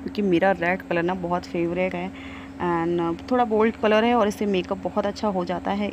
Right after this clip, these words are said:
इसलिए। So, मैंने लगा लिया lipstick। उसके बाद उन्होंने लगाई थी red बिंदी, मैंने भी red बिंदी लगाई है and plain बिंदी लगाई है। उसके बाद I think यही highlighter उन्होंने white थोड़ा सा highlighter use किया था, Nykaa highlighter उन्होंने यूज़ किया था, but मैं ये highlighter use कर रही हूँ same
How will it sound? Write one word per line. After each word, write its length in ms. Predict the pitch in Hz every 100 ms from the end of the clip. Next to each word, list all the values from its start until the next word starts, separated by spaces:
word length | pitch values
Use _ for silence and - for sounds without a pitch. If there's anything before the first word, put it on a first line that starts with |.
| -
इसलिए। 480 | 196 190 180 202 226 - - - -
So, 40 |
मैंने 260 | 185 185 185
लगा 240 | 185 185
लिया 140 | 180 180
lipstick। 640 | 175 196 214 - 226 208
उसके 240 | 190 - 175
बाद 220 | 175 175
उन्होंने 220 | 185 185
लगाई 260 | 180 175 170
थी 160 | 190
red 340 | 170 170 185 202
बिंदी, 320 | 254 254 302
मैंने 280 | 220 170 175
भी 140 | 185
red 280 | 165 165 175
बिंदी 260 | 180 175
लगाई 300 | 196 190 170
है 180 | 180 196
and 160 | 220 -
plain 280 | 185 185 202
बिंदी 200 | 196 190
लगाई 280 | 185 170
है। 140 | 180 220 - - - -
उसके 240 | 220 -
बाद 320 | 220 220 220 -
I 80 | 240
think 300 | 277 262 -
यही 360 | 269 220 208
highlighter 440 | 240 226 196 185 202
उन्होंने 240 | 202 208
white 340 | 196 185 190 196 - 208
थोड़ा 140 | 185
सा 120 | 185
highlighter 420 | 196 185 180 190
use 360 | 180 175 202 202
किया 220 | - 180
था, 180 | 175 196 - - - - - - - - - - -
Nykaa 280 | 196 185 202
highlighter 400 | 226 220 190 196
उन्होंने 260 | 196 196 190
यूज़ 300 | 175 185 190
किया 160 | 180
था, 160 | 190 208
but 180 | 214 214
मैं 100 | 196
ये 220 | 170 185
highlighter 480 | 208 202 185 185 180
use 260 | 185 190
कर 160 | - 180
रही 100 | 175
हूँ 160 | 226 277
same 440 | - 180 180 180